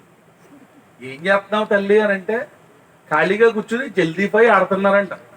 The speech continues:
నీకు అర్థమైందని చెప్పింది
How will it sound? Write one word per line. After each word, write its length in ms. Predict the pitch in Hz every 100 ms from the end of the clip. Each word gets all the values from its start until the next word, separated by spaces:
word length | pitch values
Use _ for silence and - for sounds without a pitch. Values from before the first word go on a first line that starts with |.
| _ _ _ - _ _ _ _ _ _ - _ - - - - - _ _ _ _ _ _ _
నీకు 160 | 143 147 123
అర్థమైందని 560 | - 117 127 151 170
చెప్పింది 380 | 151 165 165 170